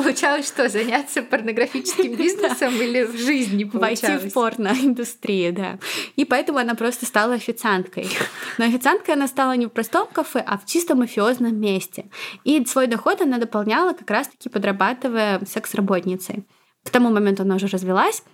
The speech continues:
Speaker 2: и она привлекает внимание богатого букмекера и игрока Джозефа Эпштейна,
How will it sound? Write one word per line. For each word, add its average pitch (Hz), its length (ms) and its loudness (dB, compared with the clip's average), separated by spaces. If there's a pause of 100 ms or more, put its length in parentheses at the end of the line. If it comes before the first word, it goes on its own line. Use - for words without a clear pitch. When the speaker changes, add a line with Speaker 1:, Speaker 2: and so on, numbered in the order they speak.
(140)
Speaker 2:
и 294 60 0
она 254 180 4
привлекает 233 520 -2
внимание 277 360 4
богатого 240 460 0
букмекера 254 600 -2
и 240 220 -2
игрока 226 480 0 (280)
Джозефа 233 720 0 (180)
Эпштейна, 196 720 0